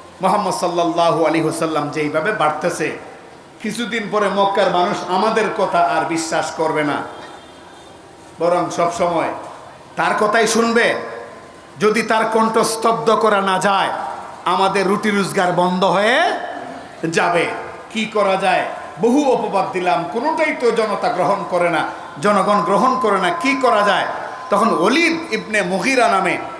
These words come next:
এক কুখ্যাত কাফের ছিল, সে একটা আইডিয়া পেশ করলো। সে বলল, "শোনো,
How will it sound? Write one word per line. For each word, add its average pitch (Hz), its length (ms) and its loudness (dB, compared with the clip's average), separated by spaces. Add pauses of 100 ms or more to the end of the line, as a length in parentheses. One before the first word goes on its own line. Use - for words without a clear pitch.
(460)
এক 180 240 -4
কুখ্যাত 233 520 0
কাফের 180 360 2
ছিল, 180 180 0 (460)
সে 214 100 0
একটা 208 240 0
আইডিয়া 208 500 2
পেশ 190 140 0 (100)
করলো। 151 360 0 (320)
সে 208 140 0
বলল, 202 320 2
"শোনো, 208 600 0